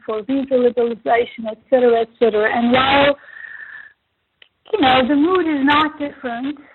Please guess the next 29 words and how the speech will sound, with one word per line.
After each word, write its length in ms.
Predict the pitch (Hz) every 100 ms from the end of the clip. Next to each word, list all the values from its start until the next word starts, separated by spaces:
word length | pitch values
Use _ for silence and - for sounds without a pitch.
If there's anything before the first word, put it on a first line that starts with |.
| _ _ 349
uh, 480 | 254 247 240 240 - - -
in 260 | 277 254
Europe 440 | 247 233 214 285 - - - 247
than 200 | 240 226
it 100 | 214
is 120 | 226 226
in 120 | 220
America, 300 | 214 220 262 226 254 240
and 160 | 247 240
there's 180 | 233 226
definitely, 520 | 269 269 254 233 233 -
I 120 | 220
think, 360 | 220 240 226 -
uh, 380 | 233 220 214 220 - - - - - _
a 100 | 269
very, 760 | 208 254 240 233 277 233 226 220
uh, 40 | 214 _ _ _ -
there 80 | 233
has 300 | 247 311 240
been 240 | 254 240
a, 380 | 247 - _ -
a 40 |
tepid 420 | 233 277 269 233 190
response 540 | 220 - 220 202 196 -
to, 360 | 226 208 214 302
uh, 360 | 262 226 220 214
the 100 | 226 -
coup, 300 | 208 214 233 254 - - -
and 160 | 233